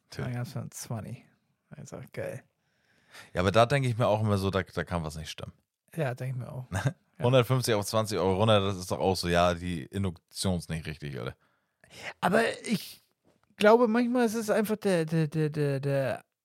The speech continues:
Speaker 1: Einstandspreis. Ich meine, eine Gucci-Lederhandtasche kostet ja auch nur ein Fuffi in der Herstellung oder im Einkauf und die wird für achttausend verkauft.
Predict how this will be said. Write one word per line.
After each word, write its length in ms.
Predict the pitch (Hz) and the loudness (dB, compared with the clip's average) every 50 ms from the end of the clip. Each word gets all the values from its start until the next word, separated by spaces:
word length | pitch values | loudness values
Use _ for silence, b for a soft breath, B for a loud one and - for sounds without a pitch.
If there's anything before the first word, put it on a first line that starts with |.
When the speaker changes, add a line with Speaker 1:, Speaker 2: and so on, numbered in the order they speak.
| _ _ _ _ _ _ _ _ - | _ _ _ _ _ _ _ _ -4
Speaker 1:
Einstandspreis. 840 | - 202 247 262 - - - 147 135 127 - - - - 147 147 160 | -2 -2 -2 -2 -4 -4 -2 -2 -4 -4 -6 -8 -4 -2 -2 0 0
Ich 80 | 160 165 | 2 4
meine, 260 | 196 196 196 175 175 | 6 6 6 6 4
eine 60 | 160 151 - 233 220 - - 196 175 165 156 - - _ _ _ _ _ _ _ _ _ _ _ _ _ _ _ _ _ _ _ _ _ _ _ _ _ - | 2 2 0 -2 -2 0 0 0 0 -2 -2 -8 -12 _ _ _ _ _ _ _ _ _ _ _ _ _ _ _ _ _ _ _ _ _ _ _ _ _ 2
Gucci-Lederhandtasche 1040 | 185 196 196 185 180 160 170 185 185 175 - 190 196 190 - 190 202 220 220 - _ _ _ _ _ _ | 4 6 6 6 6 6 4 4 2 0 0 -2 -2 -2 0 0 0 0 0 -2 _ _ _ _ _ _
kostet 360 | - 175 185 175 196 180 165 175 | -2 -2 0 0 0 -2 0 0
ja 80 | 156 | 2
auch 80 | 208 202 | 2 4
nur 120 | 202 190 | 4 4
ein 60 | 165 | 2
Fuffi 400 | - - - 156 143 - 147 139 | 0 0 -2 -4 -2 -2 -2 -2
in 80 | 147 147 | 0 0
der 80 | 147 147 | 0 2
Herstellung 540 | 151 151 143 139 - - 139 143 147 143 | 2 0 0 -2 -4 -4 -2 -2 0 0
oder 140 | 151 151 147 | 0 0 0
im 100 | 143 - | 0 -2
Einkauf 560 | - 147 151 151 143 - - 170 190 - - _ | -4 -6 -6 -6 -6 -6 -6 -6 -6 -8 -12 _
und 220 | _ - 165 165 160 | _ -6 -4 -4 -2
die 120 | 160 151 | 0 0
wird 120 | 156 143 | 0 0
für 200 | - - - - | 2 0 -2 -2
achttausend 580 | - - - - - - 160 151 147 143 147 139 | -2 -6 -6 -6 -4 -2 -2 -2 0 0 -2 -4
verkauft. 480 | - 147 - - 175 151 - - - | -4 -4 0 2 2 0 0 -4 -14